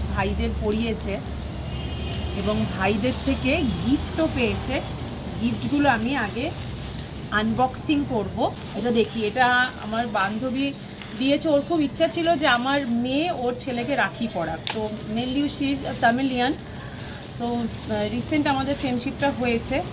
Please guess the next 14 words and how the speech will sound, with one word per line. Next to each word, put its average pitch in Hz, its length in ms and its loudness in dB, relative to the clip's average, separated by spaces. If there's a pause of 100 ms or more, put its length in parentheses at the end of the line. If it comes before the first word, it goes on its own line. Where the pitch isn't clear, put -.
(340)
গিফটটা 214 320 0
দিয়েছে। 196 460 -2 (1000)
তো 175 120 -4
দেখি, 185 360 -2
দেখা - 260 -2
যাক 202 180 0 (220)
কি 240 200 4 (420)
gift। 254 340 0 (520)
যে 294 120 4
কোনো 349 320 4
gift 302 320 2 (640)
আমি 233 180 0
অনেক, 247 240 0 (1400)
ওয়াও, 262 920 0